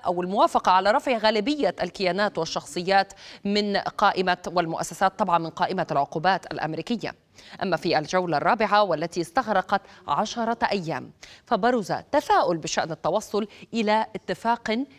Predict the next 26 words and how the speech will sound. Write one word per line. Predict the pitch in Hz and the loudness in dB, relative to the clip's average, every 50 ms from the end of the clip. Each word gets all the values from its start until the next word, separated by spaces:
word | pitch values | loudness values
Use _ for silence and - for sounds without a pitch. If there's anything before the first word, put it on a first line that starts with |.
| _ _ | _ _
نهائي | - 214 226 208 185 170 - - 196 277 330 370 359 _ _ | -4 -2 -2 -2 -2 -2 -2 0 0 0 0 -2 -6 _ _
في | - 226 - - | -6 -4 -4 -2
الجولة | 175 170 - 196 196 190 202 196 185 - | -4 -2 -2 -2 -2 0 0 0 0 0
المقبلة. | 165 156 160 - - - 135 87 - | -2 -4 -6 -8 -8 -8 -8 -6 -6
أما | - 165 156 | -6 -6 -6
في | - | -6
المقابل، | 185 170 175 - - - 339 349 285 185 160 170 - - - - - - - - _ | -6 -6 -8 -2 2 4 4 4 4 0 -2 -6 -8 -10 -16 -18 -16 -16 -16 -4 _
قال | - 330 254 180 | 2 2 4 2
دبلوماسيون | 160 - 165 - - 165 156 156 - - 226 233 202 147 | 0 -4 -6 -6 -4 -4 -4 -4 -6 -6 -6 -4 -4 -4
فرنسيون | 151 - 180 165 156 - - 220 226 202 | -4 -2 -4 -4 -4 -6 -6 -6 -4 -2
وألمان | 170 156 113 131 160 160 180 220 269 330 349 - _ _ - _ _ - | -2 0 0 -2 0 0 2 2 2 0 -2 -6 _ _ -20 _ _ -4
إن | 190 175 | -4 -2
النجاح | 160 156 156 151 220 214 208 | -2 -2 0 0 0 0 0
في | - - | -2 -4
المحادثات | 170 156 151 - - 151 147 156 147 - 214 311 - - | -4 -4 -4 -4 -2 -2 -2 -2 -2 -2 -2 -2 -2 -4
ما | 180 | -6
يزال | 160 156 160 160 160 233 262 294 320 | -4 -4 -4 -2 0 0 0 0 0
غير | 269 208 165 156 156 180 | -2 -2 -2 -2 -2 -2
مضمون، | 240 302 254 277 302 262 170 147 135 - - - - - - | -2 -2 -2 -2 -2 -2 -2 -4 -8 -14 -20 -20 -20 -8 -2
ولا | 185 190 170 - | 0 0 0 0
تزال | - 180 165 156 196 185 170 | 0 0 0 2 0 0 0
هناك | 165 165 180 175 165 - 170 156 - _ _ _ _ - | -2 -2 -2 -4 -2 -2 -4 -4 -4 _ _ _ _ -12
بعض | 170 180 233 254 214 180 160 | -2 0 0 0 0 -2 -4
القضايا | 160 151 - - 160 151 170 165 165 151 147 | -6 -8 -6 -6 -4 -2 -2 -2 -2 -2 -4
الصعبة | 151 - - - 240 220 196 170 170 208 226 - _ _ _ | -6 -10 -8 -8 -6 -6 -4 -2 -2 -4 -4 -6 _ _ _
للغاية. | 196 208 214 175 170 - 214 233 214 170 143 151 - | -6 -4 -4 -2 0 0 0 0 -2 -4 -8 -10 -14